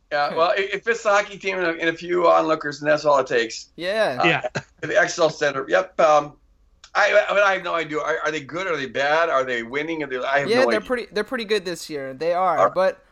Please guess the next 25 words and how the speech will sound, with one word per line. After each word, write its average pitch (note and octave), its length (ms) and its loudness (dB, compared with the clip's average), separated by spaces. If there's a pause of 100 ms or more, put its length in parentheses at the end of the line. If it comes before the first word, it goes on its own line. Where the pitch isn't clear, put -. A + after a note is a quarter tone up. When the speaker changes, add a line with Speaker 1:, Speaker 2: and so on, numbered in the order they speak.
Speaker 2:
also, A3+ 300 4
Greg, G3 300 -2
you G#3 100 -8
should G3 440 -8
be F#3+ 140 -2
happy G3 340 -2
that F#3+ 140 0
you're F#3 180 -4
able F#3 220 -4
to F3 140 -12
name F3 240 -6
one D#3 240 -4
because D3+ 440 -8
we E3+ 140 -6
had F#3 140 0
a D#3 60 -4
buddy D#3+ 300 -2
of D#3 140 -4
yours, C#3+ 460 -8
uh, C3+ 260 -4
on D#3 160 -8
the D3 80 -10
show D#3 260 -6
before, D3+ 400 -6
Bruxy, C#3 580 -6